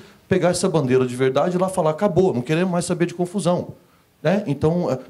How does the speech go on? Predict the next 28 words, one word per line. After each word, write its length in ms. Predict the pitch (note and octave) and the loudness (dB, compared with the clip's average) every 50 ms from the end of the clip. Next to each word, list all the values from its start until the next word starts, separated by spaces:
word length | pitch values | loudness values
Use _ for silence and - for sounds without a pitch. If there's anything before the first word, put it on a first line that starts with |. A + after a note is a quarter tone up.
| - | -16
queria 180 | - - D3+ D3+ | -8 -6 -4 -2
deixar 260 | D3+ D#3 D3+ - D#3 | -2 -2 -2 0 -2
isso 120 | D3 - - | -2 -2 -4
com 120 | - E3+ | -6 -4
vocês, 340 | E3 F3 F3+ - - D#3+ E3 | -4 -2 -2 0 0 0 0
porque, 340 | - E3+ E3 - E3+ E3 D#3+ E3 - - - - - - | -2 -4 -6 -4 -4 -4 -4 -6 -12 -18 -20 -20 -16 -10
é, 180 | - C#3+ C#3+ | -4 -2 -2
tá 140 | C#3 - D3 | 0 2 2
na 100 | D#3 G3 | 2 2
hora, 240 | F3+ A#2 A2+ B2 G2+ | 2 2 2 2 0
turma. 320 | - - F2+ E2+ E2 F2 F2 - - | -2 -2 -2 -2 -4 -6 -10 -12 -8
O, 220 | - G2+ F2+ G2+ F#2+ | -6 -2 0 0 0
a 160 | F#2+ F#2 - | 0 0 -2
música 280 | - C3+ D3 E3 D#3+ D#3+ | 0 2 0 2 0 0
aqui 100 | C#3 D#3+ | 0 0
não 80 | D#3+ | 0
tá 40 | - | 0
sendo 140 | C3+ - E3 | 0 -2 -2
exportada 380 | F3 - - D#3 C#3 D3 C#3+ B2+ | -4 -2 -2 -2 -2 -2 -2 -2
nem 80 | C3 D3+ | -4 -4
do 80 | D3+ | -4
estado 300 | E3 - - D3 D#3 E3 | -6 -4 -4 -4 -2 -2
ao 60 | E3+ | 0
outro, 260 | A#2 G#2+ C3 - - G2 | 2 4 4 2 2 -4
imagina 320 | F#2+ F2+ F2 F2+ G#2+ B2 | -6 -8 -6 -4 -4 -2
pra 120 | B2 D3 | -2 -2
outro 180 | D3 D3 D3 D#3+ | -2 -2 -4 -6
lugar. 320 | D3+ - F2 E2 E2 D#2+ | -6 -4 -4 -4 -4 -6